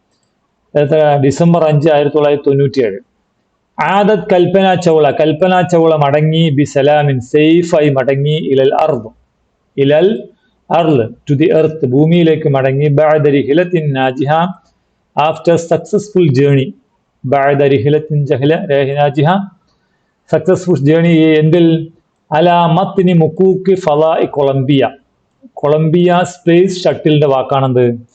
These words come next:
മത്നി മുക്കൂക്കിൽ ഫളാ കൊളംബിയ എന്ന് പറഞ്ഞാ കൊളംബിയ സ്പേസ് ഷട്ടിൽ,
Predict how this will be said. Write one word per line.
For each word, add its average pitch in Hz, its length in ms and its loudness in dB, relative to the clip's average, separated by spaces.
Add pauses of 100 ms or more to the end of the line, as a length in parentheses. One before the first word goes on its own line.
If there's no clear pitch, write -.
(500)
മത്നി 160 380 0
മുക്കൂക്കിൽ 175 640 0
ഫളാ 151 260 0 (200)
കൊളംബിയ 135 440 0
എന്ന് 135 140 0
പറഞ്ഞാ 147 220 -2 (880)
കൊളംബിയ 156 600 0
സ്പേസ് 170 480 0
ഷട്ടിൽ, 120 320 -2